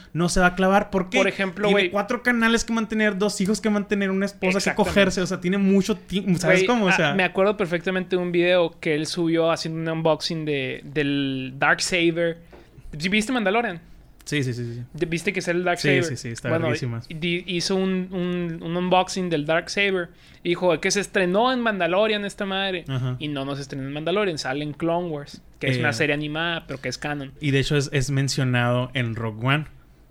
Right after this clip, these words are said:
Speaker 2: No me
Speaker 1: Cuan-,
Speaker 2: acuerdo.
Speaker 1: en Rogue One cuando está buscando la
Speaker 2: ¿Sale el
Speaker 1: Jean-
Speaker 2: Darksaber?
Speaker 1: No, pero sale
Speaker 2: Mm.
Speaker 1: mencionado en los, unos archivos. Cuando está buscando la Jean Erso
Speaker 2: Ya.
Speaker 1: y el, y el Diego Luna,
Speaker 2: Ujú.
Speaker 1: una pendejadita y que está de que no sé qué, planos, no sé qué, que está buscando los planos, ¿te acuerdas?
Speaker 2: Ujú.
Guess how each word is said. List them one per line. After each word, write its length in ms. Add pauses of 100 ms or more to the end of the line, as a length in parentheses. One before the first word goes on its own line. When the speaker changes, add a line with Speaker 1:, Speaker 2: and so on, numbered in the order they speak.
(140)
Speaker 2:
No 40
me 60
Speaker 1:
Cuan-, 140
Speaker 2:
acuerdo. 280 (120)
Speaker 1:
en 160
Rogue 260
One 120
cuando 220
está 240
buscando 640
la 120
Speaker 2:
¿Sale 60
el 120
Speaker 1:
Jean- 20
Speaker 2:
Darksaber? 540 (100)
Speaker 1:
No, 380
pero 140
sale 180
Speaker 2:
Mm. 40
Speaker 1:
mencionado 440
en 60
los, 100
unos 180
archivos. 520 (180)
Cuando 180
está 160
buscando 320
la 100
Jean 260
Erso 440 (360)
Speaker 2:
Ya. 160
Speaker 1:
y 180
el, 400
y 120
el 300
Diego 280
Luna, 440 (180)
Speaker 2:
Ujú. 200
Speaker 1:
una 200
pendejadita 600
y 80
que 100
está 200
de 120
que 280 (360)
no 100
sé 160
qué, 580
planos, 320
no 120
sé 140
qué, 160
que 60
está 120
buscando 260
los 100
planos, 300
¿te 80
acuerdas? 320
Speaker 2:
Ujú. 80